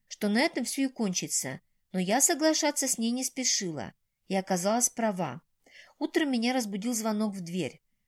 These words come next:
Взглянув на сладко спящую подругу, которая звонка вроде бы не слышала, я с большой неохотой пошла открывать, гадая, кого чёрт принёс в восемь утра, и на пороге обнаружила вчерашнюю девушку.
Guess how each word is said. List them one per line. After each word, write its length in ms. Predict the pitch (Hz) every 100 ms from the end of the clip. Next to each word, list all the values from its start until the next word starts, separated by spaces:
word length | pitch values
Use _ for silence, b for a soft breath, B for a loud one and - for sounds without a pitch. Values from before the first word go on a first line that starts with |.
| -
Взглянув 440 | 196 247 311 -
на 80 | 233
сладко 320 | 233 226 220
спящую 440 | - 214 208 214
подругу, 640 | 190 190 180 175 160 214 226 B B
которая 380 | 226 240 247 233
звонка 380 | 240 233 247
вроде 260 | 226 233 214
бы 140 | 202
не 120 | 220 220
слышала, 680 | - 220 202 190 180 190 - _ _
я 120 | 302
с 20 | 277
большой 380 | 262 254 254
неохотой 480 | 226 226 226 311 302
пошла 340 | - 202 - 233
открывать, 600 | - 240 208 190 156 - B B
гадая, 500 | 190 240 220 196 147
кого 280 | - 208 302
чёрт 380 | 320 330 262 -
принёс 400 | 208 214 294 -
в 40 |
восемь 380 | 190 220 262 262
утра, 400 | 254 190 147 175 _ B B B B
и 100 | 214
на 120 | 226
пороге 520 | 240 226 277 339 320
обнаружила 560 | 233 220 202 190 175 143
вчерашнюю 600 | - 196 262 277 285 254
девушку. 640 | 202 156 156 - - -